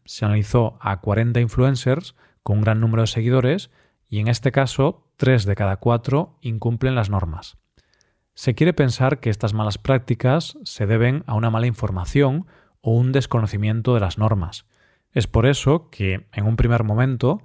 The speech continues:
se va a informar a los creadores de contenido de que lo están haciendo mal y se les facilitará una guía de buenas prácticas para que puedan hacer publicidad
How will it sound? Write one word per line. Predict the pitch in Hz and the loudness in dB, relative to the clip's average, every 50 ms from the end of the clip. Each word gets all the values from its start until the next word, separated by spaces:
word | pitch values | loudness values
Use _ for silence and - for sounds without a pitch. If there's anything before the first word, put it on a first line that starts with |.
| _ _ _ _ | _ _ _ _
se | - - - | -10 -4 0
va | 104 113 | 0 2
a | 117 | 2
informar | 110 - - 104 98 107 120 131 139 139 - - - - | 0 0 -2 -2 0 2 2 4 4 2 0 -2 -4 -4
a | 131 101 | -2 -2
los | 95 92 - | -2 -2 -2
creadores | - 104 98 98 110 113 110 | -2 -2 0 2 2 0 0
de | 110 113 | 0 -2
contenido | - 117 110 107 104 110 117 123 117 113 139 190 - - - _ _ _ | -2 -2 -4 -2 -4 -2 -2 0 0 0 0 -2 -4 -8 -20 _ _ _
de | - 110 107 | -4 -4 -4
que | 104 - | 0 0
lo | 104 | 0
están | 98 - - 117 110 123 | 0 0 -2 -2 0 0
haciendo | 127 - - 110 98 90 87 | -2 -2 -2 -4 -4 -4 -2
mal | 95 123 139 117 - _ _ _ _ _ _ _ | -2 -2 -2 -2 -4 _ _ _ _ _ _ _
y | - - 123 | -4 -4 -2
se | - - 120 | 0 0 0
les | 113 113 104 | 0 0 0
facilitará | - - - 104 - - 104 107 101 110 104 120 117 120 - | -2 -4 -4 -4 -4 -4 -6 -4 -2 0 0 0 0 0 -2
una | - 113 104 107 104 101 | -4 -4 -2 0 0 0
guía | 107 123 135 127 127 143 131 | 0 2 2 2 2 2 0
de | 107 | 0
buenas | 95 104 104 110 104 - | -2 -2 -2 -4 -4 -4
prácticas | - - 127 123 - 127 - - 123 143 185 - - _ _ _ _ _ _ _ | -2 -2 -2 -2 -2 -4 -2 0 0 0 0 -4 -8 _ _ _ _ _ _ _
para | - 113 110 104 | -2 0 0 0
que | 104 107 | 0 0
puedan | 98 131 135 | 0 2 2
hacer | 143 139 - - 127 104 98 | 2 0 0 0 0 0 -2
publicidad | - 101 101 98 90 104 104 113 127 151 | -2 -4 -4 -4 -4 -2 0 2 2 0